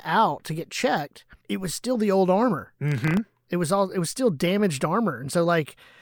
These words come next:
Speaker 1: so, like, he's, I loved it. He's having this panic attack and he thinks he's poisoned or he's, or something's wrong with him. But even on the outside,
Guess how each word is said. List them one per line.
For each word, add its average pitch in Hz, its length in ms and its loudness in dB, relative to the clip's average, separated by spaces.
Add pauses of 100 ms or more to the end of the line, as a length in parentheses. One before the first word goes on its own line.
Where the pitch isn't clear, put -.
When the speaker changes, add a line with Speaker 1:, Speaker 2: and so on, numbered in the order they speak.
(160)
Speaker 1:
so, - 160 -6
like, 165 200 -4
he's, 202 580 -6
I - 20 -4
loved 180 380 -2
it. - 80 -8
He's 180 220 -2
having 180 260 0
this 156 100 -8
panic 214 360 -4
attack 208 580 -4 (640)
and 160 540 -4
he 190 120 -4
thinks 185 220 -4
he's 143 140 -12
poisoned 214 760 -2
or 156 220 -6
he's, 143 200 -12
or 147 120 -12
something's 185 400 -4
wrong 190 180 -2
with 190 160 -2
him. 202 240 -4
But 170 80 -2
even 214 220 -2
on 190 100 0
the 170 140 -6
outside, 131 640 -10